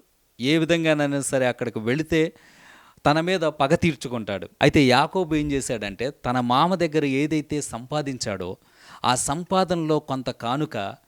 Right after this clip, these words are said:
ముందుగానే కొంతమంది వ్యక్తులనిచ్చి తన అన్నకు పంపిస్తాడు, తన అన్నను శాంతపరచటానికి. "ఇది నీ సేవకుడైన యాకోబు ఇచ్చాడు అని నా అన్నకు చెప్పండి" అని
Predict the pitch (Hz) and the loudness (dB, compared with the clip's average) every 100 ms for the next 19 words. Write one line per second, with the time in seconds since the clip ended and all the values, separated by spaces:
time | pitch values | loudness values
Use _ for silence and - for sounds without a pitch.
0 | _ - - 117 156 185 185 185 175 170 | _ -20 -8 -2 2 6 6 4 0 -2
1 | 147 139 139 147 131 127 - 160 135 117 | -4 -4 -2 -2 0 -2 2 4 4 0
2 | - 110 147 - 110 110 123 139 117 110 | -4 -6 -6 -4 -2 -2 -2 -4 -2 -2
3 | 110 120 - 101 90 _ - 117 110 131 | 0 0 -2 -6 -6 _ -6 -2 0 0
4 | 147 143 - 113 127 127 117 110 - 104 | 0 -2 -4 -8 -6 -8 -8 -10 -10 -10
5 | 98 95 92 _ - 143 208 190 175 - | -10 -12 -16 _ 0 4 6 6 4 2
6 | 143 160 160 156 147 139 123 139 160 143 | 2 2 0 0 0 0 -2 -2 -2 -4
7 | 135 123 - 131 127 127 110 110 - _ | -4 -6 -4 -2 0 0 -2 -6 -10 _
8 | 113 120 127 170 165 151 131 - 151 143 | 0 0 0 -2 -4 -6 -6 -6 -2 0
9 | 123 110 110 | -2 -4 -10